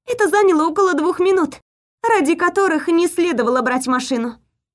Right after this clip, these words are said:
Я подошла к своему автобусу и протянула руку Егору, чтобы забрать сумку. Он сверлил меня глазами, как будто пытался запомнить меня. Нехотя он отдал мне сумку,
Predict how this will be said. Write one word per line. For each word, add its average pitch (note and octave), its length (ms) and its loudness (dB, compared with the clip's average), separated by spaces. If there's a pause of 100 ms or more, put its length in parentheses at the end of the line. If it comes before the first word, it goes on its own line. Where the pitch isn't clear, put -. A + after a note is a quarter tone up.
(320)
Я A4+ 180 2
подошла F#4 420 0
к F#4+ 80 -6
своему E4 360 0
автобусу E4 480 0
и D#4 120 2
протянула E4 600 2
руку F4 260 0
Егору, D4+ 420 0
чтобы C#4 260 -4
забрать C4 380 0
сумку. G#3+ 380 -4 (600)
Он G#4+ 200 4
сверлил D#4+ 520 0
меня D4 280 0
глазами, C#4+ 600 0 (560)
как G#4 160 -2
будто F4+ 320 -2
пытался E4 680 0 (440)
запомнить D#4+ 720 0
меня. C4 380 2 (580)
Нехотя F#4 600 2
он D4+ 200 2
отдал C#4 320 2
мне C4+ 260 0
сумку, F#4 500 -2